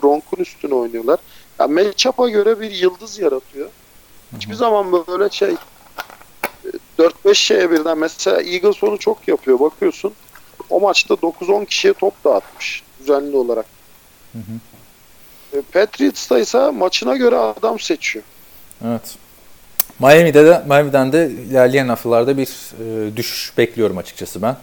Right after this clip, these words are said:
Speaker 2: E, yani
Speaker 1: Ya çok iyi başladı. Ben, e,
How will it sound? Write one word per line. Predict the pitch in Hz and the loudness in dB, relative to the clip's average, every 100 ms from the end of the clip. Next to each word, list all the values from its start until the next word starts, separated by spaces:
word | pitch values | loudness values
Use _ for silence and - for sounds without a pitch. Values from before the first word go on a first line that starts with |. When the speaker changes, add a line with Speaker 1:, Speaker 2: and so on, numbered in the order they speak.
| - - - - - - - - - | -18 -20 -20 -20 -20 -20 -20 -20 -10
Speaker 2:
E, | 110 | -4
yani | 101 101 101 | -2 0 0
Speaker 1:
Ya | 101 | 0
çok | 190 - | -2 -2
iyi | 277 | 0
başladı. | 180 156 - 139 156 180 | 2 0 0 -2 -2 -2
Ben, | 180 185 | 0 0
e, | 190 - | -6 -16